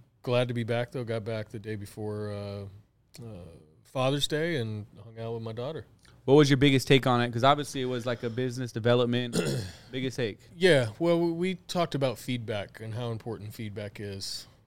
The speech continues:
Speaker 1: Um,
Speaker 2: Like,
Speaker 1: and
Speaker 2: taking it or giving it?
Speaker 1: Well, both. Just feedback in general and how, again, I'm not even sure how we're gonna do it, but incorporating it into the business is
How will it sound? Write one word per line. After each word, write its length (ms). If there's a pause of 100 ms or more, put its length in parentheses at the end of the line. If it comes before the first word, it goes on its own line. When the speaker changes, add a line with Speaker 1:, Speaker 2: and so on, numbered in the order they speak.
(120)
Speaker 1:
Um, 480
Speaker 2:
Like, 180
Speaker 1:
and 80
Speaker 2:
taking 360
it 140
or 100
giving 340
it? 60
Speaker 1:
Well, 80
both. 600
Just 340 (180)
feedback 500
in 120
general 580 (140)
and 120
how, 420 (480)
again, 260
I'm 120
not 180
even 160
sure 220
how 160
we're 100
gonna 200
do 280
it, 200
but 320 (240)
incorporating 760
it 140 (160)
into 220
the 120
business 560
is 240